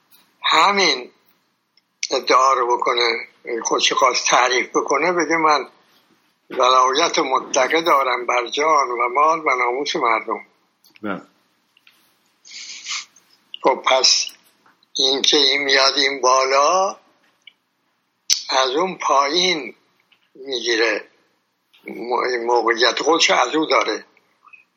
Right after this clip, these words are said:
Speaker 1: و اون توده های عظیمن که می‌شن مثل یک،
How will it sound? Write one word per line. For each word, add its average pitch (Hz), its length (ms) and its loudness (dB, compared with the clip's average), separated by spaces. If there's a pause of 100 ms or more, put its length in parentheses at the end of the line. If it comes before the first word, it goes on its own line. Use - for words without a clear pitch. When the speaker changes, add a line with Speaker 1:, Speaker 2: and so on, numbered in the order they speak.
(380)
Speaker 1:
و 120 140 0
اون 160 520 0
توده 131 280 -4
های 131 320 2
عظیمن 135 800 0
که 120 300 -2 (640)
می‌شن 151 340 2
مثل 151 300 0
یک، 135 360 -2